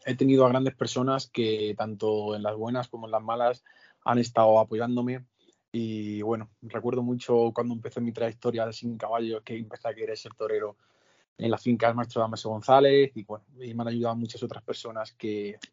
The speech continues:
no tengo que mencionar porque ni quieren pasar desapercibidas, pero que estoy eternamente agradecido y ellas saben perfectamente quiénes son.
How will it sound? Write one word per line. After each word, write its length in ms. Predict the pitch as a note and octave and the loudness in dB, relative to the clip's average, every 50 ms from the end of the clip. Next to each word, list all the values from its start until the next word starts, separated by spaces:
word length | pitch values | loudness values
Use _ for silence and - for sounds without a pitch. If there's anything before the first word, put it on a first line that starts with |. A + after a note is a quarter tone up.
| _ _ _ _ - | _ _ _ _ -10
no 160 | B2 A#2+ B2 | -8 -6 -4
tengo 260 | B2+ A#2+ A#2+ A#2+ A2+ | -2 -2 -2 -2 -4
que 80 | A#2+ A#2 | -4 -4
mencionar 480 | A#2 A#2 A2+ - A#2+ A#2 B2 B2+ B2+ | -4 -6 -6 -4 -2 0 0 0 0
porque 260 | - A#2+ A2+ - A2+ | -2 -4 -6 -6 -6
ni 480 | A2 A2 A2+ A2 A2 A2 A2 A2 G#2 G#2 _ _ _ _ _ _ _ _ _ _ _ - | -6 -4 -4 -4 -4 -4 -4 -6 -6 -8 _ _ _ _ _ _ _ _ _ _ _ 6
quieren 220 | - C3 C#3 C3+ | 8 8 8 8
pasar 240 | B2+ B2+ C#3+ C3+ B2+ A#2+ | 6 2 2 2 2 0
desapercibidas, 760 | B2 - B2+ A2+ B2 A#2+ A#2 B2 B2 A#2+ B2+ C3 C3+ C3 B2+ - | -2 -4 -2 -2 -2 -4 -2 -2 -2 0 4 4 4 4 4 0
pero 180 | B2 A#2+ A2 | -4 -4 -4
que 120 | - - - | -6 -10 -12
estoy 180 | - - B2+ | -6 -6 -6
eternamente 580 | B2 - C3 A#2+ A#2+ B2 A#2 A#2+ A#2+ A#2+ A#2+ A#2 | -4 -2 -4 -2 -2 -4 -4 -4 -4 -4 -4 -4
agradecido 580 | A2 A2 A2+ A2+ G#2+ - B2+ C3 C3+ C#3 - - _ _ _ | -4 -4 -4 -6 -8 -6 -4 -2 -2 -2 -2 -6 _ _ _
y 200 | A#2+ A#2 A2+ A#2 | -8 -6 -4 -4
ellas 260 | A#2 B2 A#2+ A#2+ - | -2 -2 -4 -4 -4
saben 240 | - A#2 A2+ A2+ - | -4 -6 -6 -6 -8
perfectamente 640 | - A#2 A2+ - A2+ - - G#2+ A2+ A2 A2 - | -10 -12 -10 -12 -10 -10 -8 -8 -8 -8 -10 -10
quiénes 200 | G2 A2+ G#2 F#2 | -12 -12 -12 -12
son. 200 | - G#2+ G2 F#2 | -12 -14 -14 -14